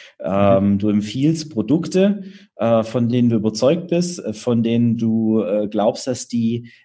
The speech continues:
deinem, ähm, Kunden, deinem, deinem Follower, deinem Leser, deinem Zuhörer helfen können, mit seinem Problem beziehungsweise sein Ziel auch zu erreichen. Und dafür, dass du diese Empfehlung aussprichst,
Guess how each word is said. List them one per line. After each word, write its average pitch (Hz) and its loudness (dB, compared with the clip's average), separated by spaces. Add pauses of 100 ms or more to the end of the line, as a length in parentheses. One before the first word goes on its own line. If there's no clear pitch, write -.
(160)
deinem, 107 2
ähm, 101 0
Kunden, 165 -2
deinem, 113 0
deinem 104 0
Follower, 127 0
deinem 110 0
Leser, 117 0
deinem 107 -2
Zuhörer 123 0 (240)
helfen 175 -2
können, 196 2 (300)
mit 131 0
seinem 117 2
Problem 135 0 (320)
beziehungsweise 113 -2
sein 101 0
Ziel 180 0
auch 156 0
zu 156 -4
erreichen. 143 0 (460)
Und 135 2 (240)
dafür, 135 0
dass 131 0
du 127 -8
diese 117 -2
Empfehlung 110 -2
aussprichst, - -4